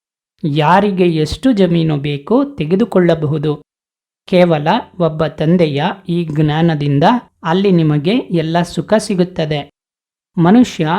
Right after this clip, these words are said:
ನೂರು ಅಂತಸ್ತು ಇತ್ಯಾದಿ ಏನು ಕಟ್ಟುತ್ತಾನೆ, ಅದರಲ್ಲಿ ಹಣ ಇತ್ಯಾದಿಯನ್ನಂತೂ ಉಪಯೋಗಿಸುತ್ತಾನಲ್ಲವೇ?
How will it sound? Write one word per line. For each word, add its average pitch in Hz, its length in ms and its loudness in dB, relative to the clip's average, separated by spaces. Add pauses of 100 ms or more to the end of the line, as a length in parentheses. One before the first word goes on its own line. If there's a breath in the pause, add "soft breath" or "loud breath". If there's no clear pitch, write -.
(200)
ನೂರು 214 320 2
ಅಂತಸ್ತು 180 580 -2
ಇತ್ಯಾದಿ 160 800 -6
ಏನು 160 300 -2
ಕಟ್ಟುತ್ತಾನೆ, 147 1120 -4
ಅದರಲ್ಲಿ 165 580 0
ಹಣ 165 300 -2
ಇತ್ಯಾದಿಯನ್ನಂತೂ 156 1120 0
ಉಪಯೋಗಿಸುತ್ತಾನಲ್ಲವೇ? 156 1700 -2